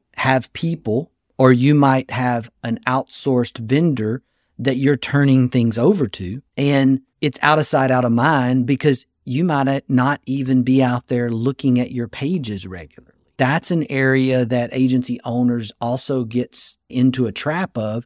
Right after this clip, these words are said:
is you don't even look at your own stuff. You just know you paid someone and they're doing stuff. And unless you have a Tanya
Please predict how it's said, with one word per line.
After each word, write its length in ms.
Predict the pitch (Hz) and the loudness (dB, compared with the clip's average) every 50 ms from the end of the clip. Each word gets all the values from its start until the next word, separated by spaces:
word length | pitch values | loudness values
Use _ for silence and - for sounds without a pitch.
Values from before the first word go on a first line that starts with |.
| _ | _
is 200 | - 139 135 123 | -6 -4 -2 0
you 80 | 139 156 | 0 2
don't 160 | 170 185 185 | 2 2 2
even 240 | 175 165 156 151 151 | 2 2 2 2 2
look 160 | 151 151 - | 2 0 -2
at 120 | 156 - - | -4 -6 -4
your 120 | 147 143 | -2 -2
own 180 | 139 139 135 131 | 0 0 -2 -2
stuff. 640 | - - - 170 190 175 - 80 107 - - _ | -4 -6 -4 0 0 0 -2 -4 -12 -20 -16 _
You 160 | - 120 147 165 | -4 0 0 2
just 240 | 160 180 147 - | 2 0 0 2
know 140 | 160 151 147 | 4 4 4
you 180 | 143 135 143 135 | 4 4 2 0
paid 380 | - - 160 151 156 175 160 | -2 0 0 0 0 0 -2
someone 640 | - - 151 139 131 127 117 113 113 117 123 147 - _ | -2 0 4 4 6 6 4 4 2 0 -2 -4 -6 _
and 160 | - 123 127 127 | 4 8 8 8
they're 100 | 120 110 | 8 8
doing 420 | 104 104 143 190 214 190 151 131 | 4 4 6 6 8 8 6 6
stuff. 640 | 120 - - - 113 104 101 113 131 - - - _ _ _ - | 4 2 -2 -2 0 2 2 2 0 -2 -4 -16 _ _ _ 2
And 140 | 139 139 143 | 4 6 6
unless 500 | 139 139 135 135 151 185 208 196 - - | 8 8 8 8 8 8 6 6 2 0
you 140 | 175 175 160 | 0 0 2
have 500 | 143 156 139 139 139 135 131 123 - - _ _ - | 2 2 4 4 4 2 0 -4 -8 -16 _ _ -4
a 80 | - 143 | -4 -4
Tanya 680 | - - - - 120 117 113 113 113 113 120 131 156 | -4 -4 -2 0 2 2 4 4 4 4 4 2 0